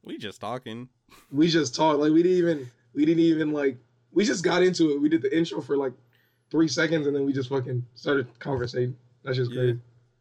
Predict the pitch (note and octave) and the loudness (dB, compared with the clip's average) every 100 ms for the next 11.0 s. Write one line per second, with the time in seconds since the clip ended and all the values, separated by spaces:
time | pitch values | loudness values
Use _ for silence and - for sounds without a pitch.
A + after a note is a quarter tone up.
0 | _ _ _ - A2 _ _ _ _ _ | _ _ _ -20 -20 _ _ _ _ _
1 | _ B2+ - D3+ C#3+ B2 D3 C3+ C3+ C#3 | _ -12 -8 -4 -4 -4 -6 -8 -10 -10
2 | C3+ B2 A#2+ A#2+ A2 G2 A#2 F#2+ F#2+ _ | -8 -8 -8 -10 -12 -10 -10 -12 -16 _
3 | _ _ _ _ _ - - B2 A2 G#2 | _ _ _ _ _ -20 -16 -14 -12 -12
4 | A2+ A#2 F2+ G2+ A#2+ _ _ _ _ _ | -12 -12 -18 -20 -20 _ _ _ _ _
5 | _ _ _ _ _ - C#3 C#3+ E3+ C#3 | _ _ _ _ _ -6 -2 0 0 -2
6 | - C#3 C3+ C#3+ C#3+ C3 B2+ A#2+ C3+ B2+ | -6 -6 -4 -4 -4 -2 -2 0 -2 -2
7 | B2 B2 C3 B2+ - - C3 B2+ A#2+ B2+ | -6 -8 -6 -8 -10 -10 -6 -6 -2 -2
8 | A#2+ - _ _ _ _ - E3 F3 E3 | -4 -8 _ _ _ _ -10 -2 -2 0
9 | D3+ D3 D#3 D#3 D3 D3 D#3+ E3 C3+ B2 | -2 -4 -4 -4 -2 -2 -2 -2 -4 -8
10 | A2 - A#2 A2 G2 F2+ G2 - G2+ | -12 -10 -10 -12 -18 -18 -20 -20 -20